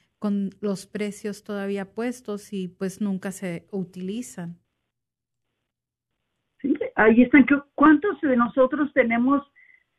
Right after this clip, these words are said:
Speaker 2: veinte, treinta pares de zapatos?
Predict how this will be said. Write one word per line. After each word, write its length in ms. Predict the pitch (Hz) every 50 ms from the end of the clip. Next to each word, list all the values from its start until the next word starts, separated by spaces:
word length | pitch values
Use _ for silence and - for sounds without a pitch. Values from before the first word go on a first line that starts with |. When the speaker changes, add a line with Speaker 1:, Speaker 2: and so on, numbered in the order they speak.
| _ _ _ _ _ _
Speaker 2:
veinte, 560 | - 208 196 190 233 247 269 269 254 - 277 269 -
treinta 460 | 262 247 262 262 247 - 262 247 247 -
pares 320 | 240 233 233 247 254 240
de 140 | 233 233 -
zapatos? 540 | - 214 - - 208 208 214 - 226 202